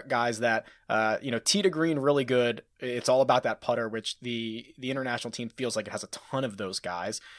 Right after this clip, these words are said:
And it's another rookie. It's gonna be his first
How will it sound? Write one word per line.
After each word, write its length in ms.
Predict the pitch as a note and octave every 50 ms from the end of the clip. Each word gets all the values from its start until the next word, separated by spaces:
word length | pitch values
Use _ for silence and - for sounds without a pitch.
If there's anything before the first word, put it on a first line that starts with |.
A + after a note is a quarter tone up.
| - - - - _ _
And 400 | - D#3+ D3+ D3+ D#3 D3 D3 C#3+ -
it's 160 | - - -
another 340 | D#3 C#3 C3 C3+ D3 D3+ D3
rookie. 360 | C3 D#3 G3 - - - - -
It's 160 | G#2 - -
gonna 180 | - B2+ B2+
be 240 | A#2+ B2+ B2+ B2+ B2
his 240 | A2 B2 A#2+ A#2 -
first 540 | - - - B2 D3+ E3 - - - -